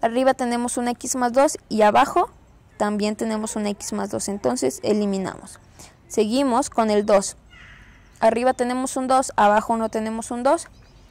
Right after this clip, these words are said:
Seguim-, entonces ese no lo eliminamos. Seguimos con la X. Arriba tenemos una X solita y abajo también tenemos una X solita. Por lo tanto, la eliminamos. Entonces,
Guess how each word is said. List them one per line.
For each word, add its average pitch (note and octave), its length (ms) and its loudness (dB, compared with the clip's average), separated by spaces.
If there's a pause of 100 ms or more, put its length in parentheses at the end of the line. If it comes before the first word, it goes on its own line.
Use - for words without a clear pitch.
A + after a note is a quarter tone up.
(100)
Seguim-, G#3+ 500 -2
entonces A3+ 460 -2
ese A#3+ 180 -2
no A#3+ 120 -2
lo B3 60 2
eliminamos. C#4+ 720 -2
Seguimos A#3 420 -4
con B3 160 -4
la B3+ 140 4
X. B3 340 -4
Arriba G#3+ 340 2
tenemos G#3+ 360 -4
una B3 300 0
X B3+ 220 -2
solita C#4 440 2 (480)
y A3+ 80 4
abajo A#3+ 420 6
también A3 360 0
tenemos B3 340 0
una A#3+ 300 0
X B3+ 180 -4
solita. C4+ 440 4 (500)
Por A3 100 -2
lo A3 120 0
tanto, B3+ 440 2
la A3+ 160 4
eliminamos. G3+ 760 -2 (2500)
Entonces, C#4+ 520 4